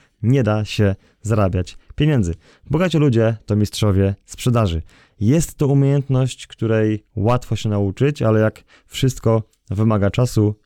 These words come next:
i zaangażowania. Jest masę książek, kursów i szkoleń, które uczą sprzedaży. Jeżeli chodzi o Polonię w Wielkiej Brytanii, to polecam kurs czy szkolenia Marcina Kamody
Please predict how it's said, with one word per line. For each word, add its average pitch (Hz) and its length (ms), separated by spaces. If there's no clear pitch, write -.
i 143 80
zaangażowania. 101 720
Jest 110 140
masę 135 220
książek, 120 500
kursów 117 480
i 107 80
szkoleń, 104 400
które 101 220
uczą 98 300
sprzedaży. 104 540
Jeżeli 107 360
chodzi 110 280
o 107 80
Polonię 110 380
w 95 40
Wielkiej 104 260
Brytanii, 113 400
to 101 420
polecam 101 540
kurs 101 500
czy - 140
szkolenia 101 540
Marcina 110 380
Kamody 101 480